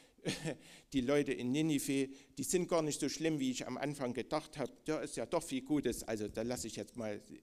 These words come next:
die Strafe weg. Gott ist aber auch kein Automat, kein, ähm, kein Roboter, wo man einmal ein Programm eingibt und das,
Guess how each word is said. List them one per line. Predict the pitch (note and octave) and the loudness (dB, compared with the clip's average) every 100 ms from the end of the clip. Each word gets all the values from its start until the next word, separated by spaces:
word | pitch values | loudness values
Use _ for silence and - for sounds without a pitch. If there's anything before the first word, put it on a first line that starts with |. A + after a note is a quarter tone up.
| _ - | _ -8
die | A2 | -8
Strafe | - A2+ A2+ G2 | -2 -2 -2 -2
weg. | A#2 - - - - - - - - - - - - - | -4 -4 -10 -16 -16 -20 -20 -20 -20 -20 -20 -20 -16 -2
Gott | D#3 C#3 | -2 -2
ist | C3+ | -6
aber | C3+ C3 | -4 -4
auch | C#3+ | -4
kein | - C#3 C3+ | -4 -6 0
Automat, | C#3 C3 B2 D#3 F#3+ F#3+ | 0 2 2 2 0 -4
kein, | - B2+ B2 A2+ - - - - | -8 -6 -6 -8 -14 -20 -18 -10
ähm, | A2+ A2+ G2+ - _ _ - _ _ _ _ _ - | -8 -8 -10 -14 _ _ -20 _ _ _ _ _ -14
kein | - C3 | -6 -4
Roboter, | C3 A#2 A2+ D3 F3 D#3+ D3+ A2 B2+ | 0 -2 0 2 4 4 2 -2 -6
wo | C#3 | 0
man | C3+ A#2+ | 0 2
einmal | C#3+ C#3 B2 | 2 0 -2
ein | A#2+ | -4
Programm | - B2+ B2 C#3+ D#3+ A2+ - | -4 -4 0 0 0 -6 -8
eingibt | - C#3+ C#3 D#3+ D#3+ | -2 -2 0 -4 -4
und | C3+ B2+ | -8 -8
das, | A#2+ - | -8 -10